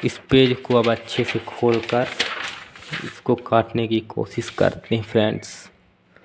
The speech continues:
तो चलिए, इस streamer चालू हो गया है। ये सिर्फ इतना ही कटा है फ्रेंड्स, इतना, क्योंकि यहाँ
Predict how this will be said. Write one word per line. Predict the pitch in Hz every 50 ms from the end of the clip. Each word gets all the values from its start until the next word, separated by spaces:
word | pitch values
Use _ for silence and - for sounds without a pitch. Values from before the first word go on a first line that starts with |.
| - - - - - - - - _ _ _ -
तो | - 127
चलिए, | - - - 127 123 120 123 131 135 135
इस | 131 - - 117 120 127 - - 107 131
streamer | 113 - - 131 127 123 127 131 127 - 117 -
चालू | - 127 123 123 123 127 127
हो | 120 120 123 127 120
गया | 127 123 123 120
है। | 107 101 131 143 160 165 - - - - - - - - - - _ - - - - - - - - _ _ _ -
ये | 120 117 127 135 139
सिर्फ | 131 - 143 139 - - -
इतना | 135 123 - - 131 131 127
ही | 120 113
कटा | 107 - - - - - - 117
है | 107 101
फ्रेंड्स, | - - 117 113 110 113 113 - - -
इतना, | 117 - - 123 117 110
क्योंकि | - - - 131 131 135
यहाँ | 135 123 135